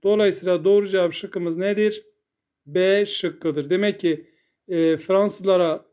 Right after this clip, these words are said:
ilk ka-, ne zaman, e, kapitülasyon verildi? Kanuni döneminde. Fakat ne zaman sürekli hale getirildi bu kanunlu, e, kapitülasyona? Birinci Mahmut sevgili arkadaşlar.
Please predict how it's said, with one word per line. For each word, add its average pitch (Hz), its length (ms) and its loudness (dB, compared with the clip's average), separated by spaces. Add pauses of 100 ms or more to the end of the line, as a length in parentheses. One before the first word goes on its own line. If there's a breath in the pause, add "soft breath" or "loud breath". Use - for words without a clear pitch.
(160)
ilk 240 400 -8 (120)
ka-, 175 280 0
ne 202 120 0
zaman, 180 500 0 (460)
e, 156 500 2
kapitülasyon 175 680 -2
verildi? 185 340 0
Kanuni 175 580 0
döneminde. 202 800 0 (440)
Fakat 196 460 0
ne 208 140 -2
zaman 208 240 0
sürekli 185 460 0
hale 185 240 4
getirildi 170 500 -2
bu 165 60 -8
kanunlu, 175 540 -2 (380 soft breath)
e, 160 280 0
kapitülasyona? 170 720 -2
Birinci 180 380 0
Mahmut 185 460 -2 (340)
sevgili 170 760 -2
arkadaşlar. 160 680 -4